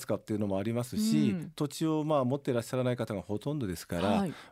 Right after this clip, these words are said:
Speaker 1: 自分のマイホーム以外にもう一軒家建てるということになりますので、
Speaker 2: うん。
Speaker 1: その辺はまたまあ、お越しいただいて、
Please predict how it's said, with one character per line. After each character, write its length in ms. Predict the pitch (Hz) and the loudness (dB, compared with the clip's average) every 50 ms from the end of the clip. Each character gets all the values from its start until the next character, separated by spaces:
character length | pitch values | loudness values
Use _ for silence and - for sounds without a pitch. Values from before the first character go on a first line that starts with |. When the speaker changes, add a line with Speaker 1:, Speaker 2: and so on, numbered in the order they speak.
| _ | _
Speaker 1:
自 240 | - 117 113 113 117 | -8 -6 -4 -6 -4
分 200 | 120 123 120 120 | -2 -2 -2 0
の 440 | 117 120 117 113 113 110 - 113 123 - | 0 0 0 -2 -2 -4 -6 -12 -14 -4
マ 140 | 131 120 120 | -2 0 0
イ 60 | 120 | 0
ホ 240 | 113 - 127 120 113 | -2 -2 -2 -2 -2
ー 0 | |
ム 120 | 104 101 | -2 -2
以 140 | - 175 170 | -2 0 0
外 180 | 180 165 139 | 0 0 0
に 140 | 113 95 92 | 0 -2 -2
も 120 | 95 107 113 | 0 0 0
う 40 | |
一 60 | 113 - | -2 -2
軒 240 | - - 107 104 | -4 -4 -2 0
家 120 | 104 110 101 | 0 -2 -2
建 140 | - 95 90 | -4 -6 -6
て 160 | - 101 98 | -4 -4 -4
る 100 | 127 135 | -4 -4
と 120 | - 98 | -2 -4
い 20 | 95 | -4
う 60 | 87 | -4
こ 100 | - 87 | -4 -6
と 140 | - 87 82 | -4 -4 -2
に 60 | 82 | -2
な 60 | 80 80 | -2 -2
り 80 | 87 | -2
ま 120 | 92 101 113 | -2 -2 -2
す 140 | - - 110 | -2 -2 -4
の 120 | 80 73 | -4 0
で、 160 | 214 214 208 | 0 2 2
Speaker 2:
う 40 | 214 | 2
ん。 120 | 202 170 - - | 0 -4 -8 -10
Speaker 1:
そ 100 | - - | -6 -4
の 80 | 143 160 | -2 -2
辺 180 | 151 170 175 175 | 0 0 0 0
は 140 | 170 165 | 0 0
ま 100 | 160 165 | -2 -2
た 220 | 160 - 104 71 - - _ _ _ _ - | -2 -2 -4 -4 -6 -12 _ _ _ _ -2
ま 120 | - 117 | -2 0
あ、 20 | 98 | 0
お 60 | 92 | 0
越 120 | - 104 | -4 -6
し 140 | 95 - 98 | -4 -4 -6
い 60 | 92 | -4
た 120 | - 95 90 | -4 -4 -2
だ 100 | 87 85 | -2 -4
い 80 | 82 | -4
て、 360 | - - 98 117 135 - - | -4 -2 0 0 0 -2 -4